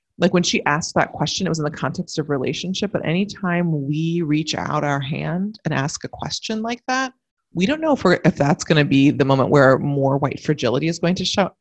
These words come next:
show up and where we're going to get some kind of backlash or attack, right? And so in that conversation, I also just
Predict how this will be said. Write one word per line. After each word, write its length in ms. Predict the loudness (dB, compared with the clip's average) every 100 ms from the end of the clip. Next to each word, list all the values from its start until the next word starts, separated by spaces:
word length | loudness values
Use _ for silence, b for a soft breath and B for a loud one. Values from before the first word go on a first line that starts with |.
| -8
show 200 | -2 2
up 160 | 2
and 80 | 2
where 80 | 2
we're 120 | 2
going 200 | 0 -2
to 80 | -2
get 160 | -6 -6
some 120 | -8
kind 260 | -8 -6 -4
of 120 | -4 _ _ _ _ _ _ _ _
backlash 580 | 0 0 2 0 0 -2
or 80 | -4
attack, 520 | -4 -4 -2 -2 -6 -18 -20 _ _ _ _ -6
right? 440 | -2 0 0 0 B B B B 0
And 160 | 0 0
so 800 | 0 4 6 4 2 0 -4 _ -2
in 160 | 0 2
that 260 | 2 0
conversation, 840 | -2 -4 0 -2 0 -2 0 -2
I 140 | -2 -2
also 400 | -2 -2 0 -2
just 760 | 0 -2 0 -2 -6 -10 -14